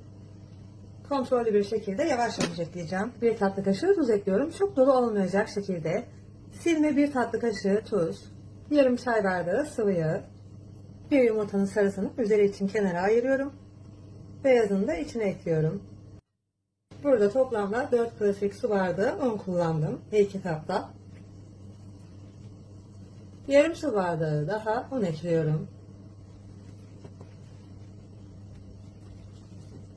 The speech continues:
Tekrar yarım bardak un ekliyorum.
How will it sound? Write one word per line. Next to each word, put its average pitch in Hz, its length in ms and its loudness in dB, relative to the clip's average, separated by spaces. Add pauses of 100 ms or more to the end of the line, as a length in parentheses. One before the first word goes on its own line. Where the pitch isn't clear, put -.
(280)
Tekrar 254 340 4
yarım 196 340 6
bardak 180 460 -2
un 247 100 -2
ekliyorum. 165 680 0